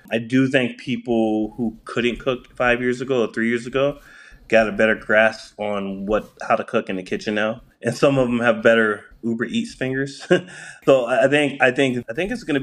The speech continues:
be a well-balanced, um, situation. But I do think a little bit deeper into the future, it's gonna be a big separation. It's gonna be your high-end sit-down restaurants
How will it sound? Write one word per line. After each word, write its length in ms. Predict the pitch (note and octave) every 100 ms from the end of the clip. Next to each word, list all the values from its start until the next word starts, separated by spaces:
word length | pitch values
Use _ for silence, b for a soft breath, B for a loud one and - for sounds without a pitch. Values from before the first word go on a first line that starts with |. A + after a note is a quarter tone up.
| B2+
be 0 |
a 80 |
well-balanced, 1120 | A2+ A2+ A2+ A2 G2+ G2+ G2 F#2 - - - -
um, 100 | G#2+
situation. 720 | - G#2+ A2 G2 F#2+ - E2 - B B
But 140 | B2 A#2+
I 60 |
do 360 | A#2 A2+ F3 G#3
think 460 | F3+ D3 - - _ _ _ _ -
a 60 |
little 260 | A2+ B2+ B2 A#2+
bit 160 | G2
deeper 280 | A2+ A#2 A#2
into 220 | G#2+ A2
the 100 | G2+
future, 440 | F#2+ A2 G2+ F#2+ F2+ F2+ - -
it's 220 | G#2 G2
gonna 220 | - G#2+
be 180 | G2 G2+
a 80 | F#2
big 280 | F#2 G2+ F#2+
separation. 800 | - F#2 F#2 F#2 F#2 - F2+ F2+ b b
It's 160 | G#2 -
gonna 180 | A2+ G#2
be 400 | G#2 F#2+ F#2 F#2 b -
your 120 | G2
high-end 480 | A#2+ A#2+ B2+ B2 A#2+
sit-down 440 | B2+ A2+ A2+ A2
restaurants 520 | G#2+ G#2+ A#2 G#2 G2+